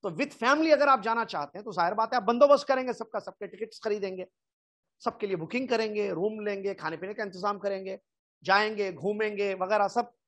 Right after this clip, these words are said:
तो जन्नत में अगर with family जाना है तो फिर पूरी फैमिली को, जो आप रब्बुल बैत हैं, जिम्मेदार हैं, उनके अकीदे की फिक्र आपको करनी पड़ेगी, उनके मनहज की, उनके अमल की तरफ तवज्जो देनी पड़ेगी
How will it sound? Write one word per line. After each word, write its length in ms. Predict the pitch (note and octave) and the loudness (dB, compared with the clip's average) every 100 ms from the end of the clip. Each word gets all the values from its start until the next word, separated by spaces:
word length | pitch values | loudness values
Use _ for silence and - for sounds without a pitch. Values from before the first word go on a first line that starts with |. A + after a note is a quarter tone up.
| _ _ _ _ | _ _ _ _
तो 80 | A#3+ | -6
जन्नत 400 | F3+ G#3+ E4 E4+ | 0 2 2 2
में 140 | E4+ | 4
अगर 240 | E4 D#4+ D#4 | 6 6 6
with 200 | D#4 - | 4 0
family 280 | C#4+ C#4 C#4 | 0 0 0
जाना 320 | B3+ A#3+ A3+ | 0 0 -2
है 60 | C#4 | -2
तो 120 | D#4 | -4
फिर 200 | B3+ C4 | -6 -12
पूरी 300 | G#3+ A#3 A3 | -8 -8 -6
फैमिली 420 | F3+ F3+ E3+ D3 | -6 -8 -8 -12
को, 200 | - A#3+ | -4 -4
जो 100 | G#3+ | -2
आप 160 | F3 E3 | -2 -2
रब्बुल 300 | D#3 D3+ D#3 | -4 -4 -4
बैत 220 | D3+ C#3+ | -4 -6
हैं, 120 | D#3 G3 | -10 -12
जिम्मेदार 460 | C#3 C#3 C3 C#3 | -14 -12 -10 -8
हैं, 240 | D#3 G#3 A#3+ _ _ | -6 -6 -8 _ _
उनके 220 | D#3+ E3 D#3 | -14 -6 -6
अकीदे 340 | - D#3 D#3 | -4 -6 -6
की 120 | D3+ | -8
फिक्र 240 | C3 D#3 D#3 | -12 -8 -6
आपको 220 | D3+ D#3 | -6 -10
करनी 220 | D3+ D#3 | -12 -12
पड़ेगी, 300 | D3 D3 D3+ | -10 -10 -10
उनके 240 | D3 B2 | -14 -16
मनहज 380 | A2 B2+ D3+ E3+ | -16 -12 -10 -12
की, 140 | - G#3 | -12 -14
उनके 240 | G3+ C3 | -12 -14
अमल 280 | C3+ D3+ E3 | -10 -8 -8
की 120 | E3+ | -8
तरफ 160 | F#3+ F#3 | -10 -10
तवज्जो 300 | D3+ C3 C3+ | -12 -12 -12
देनी 240 | C#3+ D#3+ | -10 -10
पड़ेगी 400 | E3 F3 G3 | -8 -8 -6